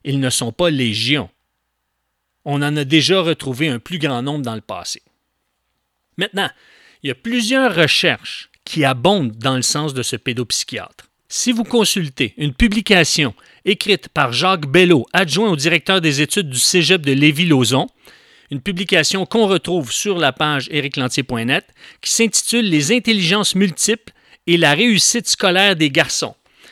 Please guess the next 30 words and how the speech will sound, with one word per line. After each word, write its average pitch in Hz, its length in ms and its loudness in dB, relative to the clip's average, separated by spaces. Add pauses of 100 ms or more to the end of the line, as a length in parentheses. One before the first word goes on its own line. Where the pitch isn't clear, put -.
Eh - 100 -4
bien, 175 200 2
voici 214 420 2
ce - 80 4
que 180 120 0
nous 151 160 0
dit 139 340 -6
ce - 160 -4
document. 123 420 -6 (800)
Le 120 80 -2
Conseil 247 440 2
supérieur 226 640 2
de 160 100 0
l'éducation 185 680 -2
constate 220 580 -2
que 151 100 -2
les 139 160 -2
difficultés 196 720 -6
observées 196 600 0
chez - 140 0
les 139 120 -2
garçons 170 400 0
dans 117 120 -6
l'apprentissage 175 680 0
de 127 100 0
la 127 160 2
langue 160 220 0
d'enseignement 143 460 -2
au 131 80 -4
primaire 165 500 2